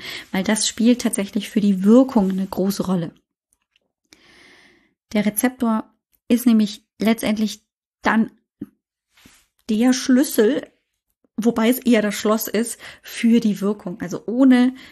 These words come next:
den Rezeptor gibt's gar keine Wirkung. Das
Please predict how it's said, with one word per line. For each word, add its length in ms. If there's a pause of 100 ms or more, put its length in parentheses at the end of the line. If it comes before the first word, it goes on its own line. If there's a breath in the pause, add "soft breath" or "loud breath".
(120 loud breath)
den 100
Rezeptor 800 (400)
gibt's 260
gar 140
keine 360
Wirkung. 440 (1300 loud breath)
Das 220